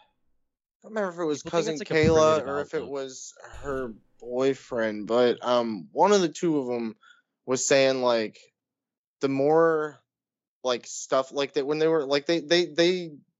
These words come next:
Speaker 1: I don't know if they're still doing it, but they at least, like, lived, like, you know, did, like, the van life for a while, and they were saying, like,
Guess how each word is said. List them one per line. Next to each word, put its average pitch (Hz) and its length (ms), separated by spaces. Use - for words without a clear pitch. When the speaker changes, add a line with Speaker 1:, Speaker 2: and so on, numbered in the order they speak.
Speaker 1:
I 139 60
don't 170 100
know 156 60
if 147 80
they're 139 80
still 151 260
doing 131 160
it, 120 100
but 117 100
they 135 100
at 139 80
least, 160 180
like, 123 140
lived, 120 240
like, 113 260
you 123 60
know, 120 100
did, 113 200
like, 123 180
the 117 60
van 123 300
life 104 200
for 113 120
a 117 60
while, 113 360
and 117 220
they 123 60
were 123 80
saying, 127 280
like, 113 280